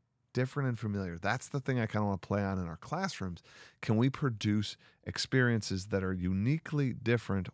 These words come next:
while remaining similar? And I think this is, if I, if you may allow me a moment to sort of talk a little bit about E M C two and its resources,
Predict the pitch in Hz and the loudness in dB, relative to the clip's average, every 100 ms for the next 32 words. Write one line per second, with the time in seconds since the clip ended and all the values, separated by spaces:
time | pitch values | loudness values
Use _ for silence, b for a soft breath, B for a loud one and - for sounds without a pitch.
0 | - 95 101 101 98 95 95 110 110 110 | -6 0 2 2 2 2 2 2 4 2
1 | 98 - - - - 98 82 67 - - | 0 -6 -14 -10 -2 -2 -2 -6 -10 -16
2 | B B B B B _ - 101 101 104 | B B B B B _ 0 2 4 2
3 | - - - 123 - 110 - 110 107 104 | 0 -4 0 0 2 0 2 4 4 2
4 | 95 87 90 - - - - 82 92 110 | 0 -6 -8 -10 -12 -14 -10 -8 -2 0
5 | 117 104 104 104 101 92 95 98 101 92 | 2 2 0 -2 -2 -2 -2 -2 -2 -6
6 | - 95 87 - 95 98 - 90 101 92 | -4 -4 -4 -6 -8 -8 -8 -8 -8 -8
7 | 92 90 90 - 104 98 90 90 - 123 | -10 -8 -10 -6 -2 -2 -4 -8 -4 0
8 | 120 95 - - 135 131 127 120 120 | 2 2 -2 -2 -2 0 0 0 -2